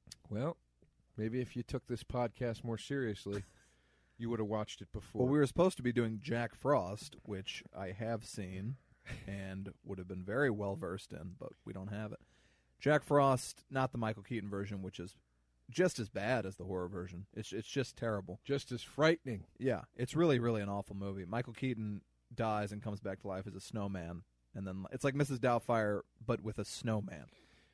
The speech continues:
Speaker 1: Right.
Speaker 2: They were like, "Missus Doubtfire wasn't quite unbelievable enough. Let's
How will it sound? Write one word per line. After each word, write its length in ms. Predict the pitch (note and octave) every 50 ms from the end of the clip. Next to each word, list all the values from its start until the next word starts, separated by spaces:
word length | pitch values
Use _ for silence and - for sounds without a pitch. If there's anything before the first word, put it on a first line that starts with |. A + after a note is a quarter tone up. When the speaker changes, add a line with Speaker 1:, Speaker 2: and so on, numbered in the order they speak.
| _ _ -
Speaker 1:
Right. 340 | C3 D3 C#3+ B2+ A2+ G#2 - - _
Speaker 2:
They 80 | - C3+
were 60 | C#3+
like, 120 | D3 D3
"Missus 200 | F3+ A#3+ C4 - G#3
Doubtfire 480 | A3+ A3 G#3+ - - F#3 F3+ E3 D3+
wasn't 380 | C3+ C3 D#3+ E3+ D#3+ D#3+ D3 -
quite 400 | - - - C#3 C3 B2+ A#2+ - - _
unbelievable 640 | - B2 A#2 G#2+ A2 G#2+ A2 G#2 F#2+ F#2+ G2 F#2+ F#2
enough. 280 | F#2 F2+ E2+ F2 F2+ - - - _ - A#2+ G2 -
Let's 160 | - B2 C#3